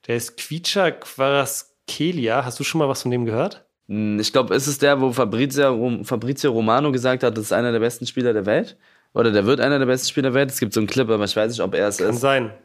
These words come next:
Speaker 1: kann sein, kann sein, kann sein, ja. Aber der ist echt, also der war gestern, der, der war unglaublich. Wirklich, also halt so richtig, so, so, so abgebrüht irgendwie vorm Tor und, und irgendwie Spiel, also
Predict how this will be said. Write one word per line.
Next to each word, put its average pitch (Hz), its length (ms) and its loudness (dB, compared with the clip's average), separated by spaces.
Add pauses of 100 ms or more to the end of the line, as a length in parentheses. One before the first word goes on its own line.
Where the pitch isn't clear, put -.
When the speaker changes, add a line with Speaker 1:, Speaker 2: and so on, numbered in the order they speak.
(100)
Speaker 1:
kann 113 220 -8
sein, 117 400 -2
kann 131 200 -2
sein, 120 280 0
kann 120 180 -4
sein, 113 260 -2
ja. 107 220 -4
Aber 110 260 -4
der 113 240 2
ist - 220 -6
echt, - 400 -6
also 104 140 -6
der 104 200 -4
war 98 80 -10
gestern, 110 540 -4
der, 101 200 -4 (140)
der 104 120 -4
war 104 100 -2
unglaublich. 117 680 -2 (600)
Wirklich, 120 460 -6
also 101 680 -6 (680)
halt 117 160 -2
so 135 80 0
richtig, 208 280 -2
so, 165 120 2
so, 143 100 0 (180)
so 135 140 2
abgebrüht 135 680 0
irgendwie 127 440 0
vorm 160 360 0
Tor 151 480 2
und, 135 220 -4
und 139 160 -8
irgendwie 131 280 -6
Spiel, - 320 -2
also 110 320 -2